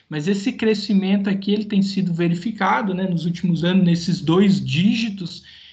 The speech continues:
e é um crescimento que tende a continuar, obviamente que ele não vai manter esse ritmo, ah, sempre, né? A partir do momento que a energia solar fotovoltaica chegar em parâmetros próximos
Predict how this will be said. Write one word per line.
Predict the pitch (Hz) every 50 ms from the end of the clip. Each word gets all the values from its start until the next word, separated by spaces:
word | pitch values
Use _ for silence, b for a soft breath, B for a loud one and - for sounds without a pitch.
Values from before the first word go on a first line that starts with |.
| B B _
e | 165 175 180
é | 190 233
um | 277
crescimento | 269 - 254 240 226 - - 240 220 202 202 202 220 226 220 - 233
que | 196 - 240 233 247 247 - - _ _ _ _ _
tende | - 202 208 233 254 247 262
a | 233
continuar, | 240 - - 220 202 196 - - 208 196 190 175 165 165 175 202 247 - - - _ _ _
obviamente | - 160 160 170 185 175 175 175 170 -
que | -
ele | 160
não | 165 160
vai | 156 165
manter | 170 170 165 156 - - 165 160
esse | 160 - - 156
ritmo, | 143 143 156 170 196 196 196 196 - 185 170 151 139 131 B B B B B B
ah, | - 151 151 147 147 147 147 151 151 151 147 147 147 147
sempre, | 147 - - 156 165 220 254 - 220 190 170
né? | 165 170 180
A | 185 165
partir | - - - 139 135 -
do | 160 156
momento | 156 151 147 151 160 170 170 -
que | - 160
a | 156
energia | 156 156 147 147 151 147
solar | - - 156 151 151 147
fotovoltaica | - - 156 - - 160 156 - 156 147 143
chegar | - - 175 156 156 160
em | 160 165 -
parâmetros | - 170 160 151 151 160 170 170 170 - - - -
próximos | - - - 151 147 160 175 170 175 - - 151 147 131 131 B